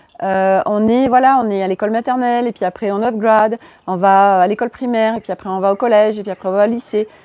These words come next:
Mais c'est pareil sur ce chemin, en fait, petit à petit, ben voilà,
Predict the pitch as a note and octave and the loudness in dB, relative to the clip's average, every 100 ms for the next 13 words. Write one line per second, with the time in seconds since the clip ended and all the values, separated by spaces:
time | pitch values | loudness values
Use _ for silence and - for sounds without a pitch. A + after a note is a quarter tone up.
0 | _ A#3 E4 D#4+ D4 D4 D4 B3 - B3 | _ -6 0 2 4 2 0 -6 -8 -4
1 | A#3+ A#3+ A#3 G#3 - G#3 - G#3 G#3+ C4+ | -2 -2 -2 -6 -8 -6 -2 0 -2 -2
2 | C4 C#4+ C#4+ | 0 2 2